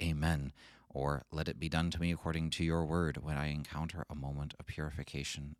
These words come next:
and the cross. But when I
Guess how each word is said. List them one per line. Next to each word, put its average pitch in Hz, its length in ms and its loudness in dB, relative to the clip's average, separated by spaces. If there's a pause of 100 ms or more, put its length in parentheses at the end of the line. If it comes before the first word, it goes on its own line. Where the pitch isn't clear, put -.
and 71 280 -4
the 71 120 -6
cross. - 580 -6 (720)
But 90 320 -2 (460)
when 90 180 0
I 90 240 2